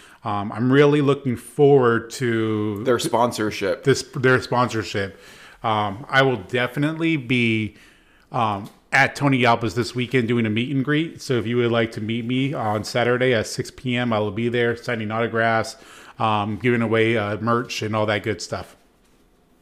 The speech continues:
Speaker 2: Cool. Sounds good.
Speaker 1: <laughs> Yeah.
Speaker 2: San Jose, uh, classic favorite, Tony and Alba's.
Speaker 1: Yes.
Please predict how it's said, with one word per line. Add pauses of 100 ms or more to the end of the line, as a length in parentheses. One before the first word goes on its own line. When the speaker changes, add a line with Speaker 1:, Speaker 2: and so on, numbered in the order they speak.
(380)
Speaker 2:
Cool.
Sounds
good. (140)
Speaker 1:
<laughs>
Yeah. (200)
Speaker 2:
San
Jose,
uh,
classic
favorite,
Tony
and
Alba's.
Speaker 1:
Yes.